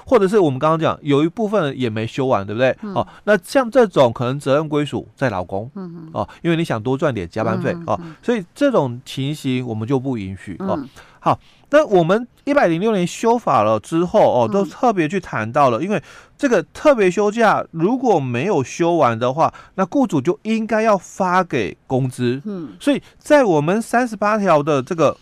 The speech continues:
Speaker 1: 新的一个修正之后，那他就提到啦，
Speaker 2: 嗯。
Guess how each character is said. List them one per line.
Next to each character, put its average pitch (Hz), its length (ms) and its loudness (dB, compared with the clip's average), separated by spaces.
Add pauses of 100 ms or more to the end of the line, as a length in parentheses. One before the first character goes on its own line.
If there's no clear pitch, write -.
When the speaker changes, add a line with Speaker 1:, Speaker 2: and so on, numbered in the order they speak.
(280)
Speaker 1:
新 254 240 -2
的 220 120 2
一 190 60 0
个 151 220 2
修 214 340 2
正 208 260 0
之 170 280 -2
后， 170 340 2 (600)
那 226 140 2 (120)
他 226 180 -2
就 247 100 2
提 127 220 -4
到 151 200 2
啦， 131 260 2 (380)
Speaker 2:
嗯。 185 260 -12